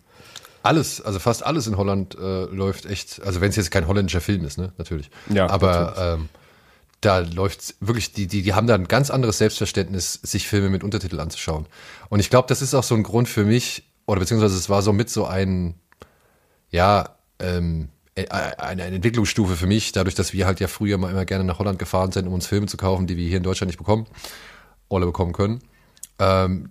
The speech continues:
Speaker 1: diese Selbstverständlichkeit, mit der da mit Untertiteln halt einfach dann, äh, gearbeitet wird. Ja, ich find's schade, wenn, wenn, wenn das wirklich die Hürde sein sollte, die vom Genuss dieser Serie abhält.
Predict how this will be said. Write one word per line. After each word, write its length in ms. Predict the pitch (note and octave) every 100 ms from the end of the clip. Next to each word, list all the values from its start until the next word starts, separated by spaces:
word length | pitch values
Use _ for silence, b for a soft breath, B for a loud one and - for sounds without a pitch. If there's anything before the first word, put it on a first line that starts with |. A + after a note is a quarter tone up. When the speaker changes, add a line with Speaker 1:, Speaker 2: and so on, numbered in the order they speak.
| -
Speaker 1:
diese 200 | F#2+ F#2
Selbstverständlichkeit, 1040 | A2 - B2 G#2+ F#2 - F#2+ F2 - - -
mit 180 | F#2 F#2
der 100 | F#2
da 220 | F2+ F2+
mit 160 | F2
Untertiteln 500 | - G#2 G2+ F#2+ E2+
halt 300 | F2 E2 -
einfach 360 | F#2 E2+ F2+ -
dann, 420 | - E2 E2 D#2 -
äh, 120 | F#2
gearbeitet 520 | D#2 E2+ F#2+ F2+ -
wird. 240 | F2 - - _ b b b -
Ja, 280 | G2+ G2+ B B B B
ich 120 | A#2
find's 180 | - F3
schade, 380 | D3 D3 F3 A#2
wenn, 360 | B2+ B2 A#2+ A2+
wenn, 480 | A#2+ A#2 A2+ -
wenn 160 | A2+ A2+
das 240 | B2+ C3
wirklich 360 | A#2+ B2+ B2+ -
die 260 | A#2 B2 A2
Hürde 220 | B2 A#2
sein 260 | G2+ G#2+
sollte, 260 | G2+ G#2+ A2
die 140 | G2
vom 160 | G2 G2
Genuss 260 | F#2+ A#2 -
dieser 200 | G2 F#2
Serie 320 | G2+ G#2+ F#2
abhält. 400 | F#2+ G2 F#2+